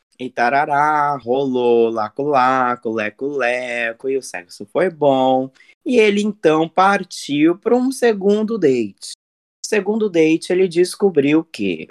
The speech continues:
o boy, até então, estava recém-terminando, no processo de terminar. Ok, ele resolveu continuar essa história. Eis que o boy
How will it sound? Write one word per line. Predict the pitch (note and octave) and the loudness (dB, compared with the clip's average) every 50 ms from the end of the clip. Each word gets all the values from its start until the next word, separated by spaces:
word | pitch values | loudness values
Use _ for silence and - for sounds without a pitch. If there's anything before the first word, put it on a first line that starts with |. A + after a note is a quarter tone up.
| _ _ | _ _
o | - G3 G3 E3+ | 4 6 6 6
boy, | B2 G2+ G#2+ A2 B2+ C#3 C3+ B2 A2+ | 4 4 4 6 6 6 4 2 0
até | A2 A2 - - C3+ | -4 -6 -6 -8 -8
então, | B2+ A2+ G#2 - - B2+ B2+ B2 A#2 G#2 A2 | -6 -8 -10 -4 -2 0 0 0 0 -2 -6
estava | C#3 C#3 - - D3+ C#3+ D3+ E3 D#3 E3+ F3 - - _ _ _ _ _ _ _ _ - A3 A3+ A3+ G#3+ - - - G3+ G3 G#3 A3 A3 - _ _ _ | -10 -14 -8 -2 0 0 0 0 -2 -4 -4 -6 -8 _ _ _ _ _ _ _ _ 0 0 0 0 -2 -4 -6 -2 0 0 0 0 -4 -6 _ _ _
recém-terminando, | G3+ A3+ C#4 D#4 E4 D#4 C4+ C4 C#4+ D4+ D4 C4 G3+ F3 F3 F3 F3 E3+ D#3+ C#3+ B2+ G2+ F#2 - F#2+ F2+ F2+ | 6 6 6 6 4 2 2 0 0 0 0 2 2 2 2 2 2 0 -2 -6 -10 -14 -14 -14 -14 -14 -12
no | G2+ A2 C#3 E3+ F3+ | -12 -10 -10 -10 -12
processo | - - F#3 F3+ E3 - - - - C3+ D#3 F3 F#3+ - - - F3+ | -8 -4 -2 -2 -2 -4 -8 -2 0 2 2 2 2 -2 -8 -12 -10
de | E3 E3 F3 F3 F3 | -6 -4 -4 -4 -4
terminar. | - - F3 F#3+ F#3+ G3 F#3 A#2 F2 - _ _ _ _ _ _ _ _ _ | -6 -8 -8 -8 -8 -10 -10 -12 -14 -16 _ _ _ _ _ _ _ _ _
Ok, | F4 E4 D#4+ - _ - C3 A#2 F#2+ F2 F2+ G2+ - - | -2 -2 -2 -4 _ -4 -2 -2 0 0 -2 -6 -4 -2
ele | - B3+ B3 B3+ | -2 0 2 4
resolveu | G#3+ G#3 G#3 G#3 F#3+ F#3+ F#3+ F3 D3+ C3 A#2+ A#2+ D3 D#3 E3 F3+ - - _ _ _ _ _ _ _ | 4 6 6 4 4 4 2 2 2 0 0 2 2 4 4 2 0 -6 _ _ _ _ _ _ _
continuar | - G#3+ A3 A3 A3+ A3 A3 - - A3 G#3+ G#3 F#3+ E3+ D#3 D3+ D#3 D#3 D#3 D#3+ | -2 -2 -2 -2 -4 -6 -8 -10 -8 -6 -6 -4 -2 0 0 2 2 2 0 0
essa | E3 D#3+ - - | -4 -6 -8 -10
história. | F3 F3 - - G2 E2+ - E2+ - - - - _ _ _ _ _ _ _ _ | -12 -12 -10 -10 -10 -8 -8 -10 -12 -14 -14 -14 _ _ _ _ _ _ _ _
Eis | - B3 C4+ C4+ C4+ D4 D4+ D4+ C#4+ - - - _ _ _ _ | 4 6 8 6 6 6 2 -2 -6 -10 -16 -20 _ _ _ _
que | - E3 D3+ D3 D#3 G3+ - _ _ _ _ _ _ _ _ | -12 -10 -10 -10 -10 -12 -16 _ _ _ _ _ _ _ _
o | G3 G#3 G#3+ | -4 -4 -4
boy | E3+ C#3 C3+ C#3+ C3+ C3 B2+ B2 A#2+ A#2 A2+ A2+ A2+ A2+ A#2+ C#3+ D#3 A#3 | -4 -6 -2 0 0 0 0 0 0 2 2 2 2 0 -2 -4 -6 -10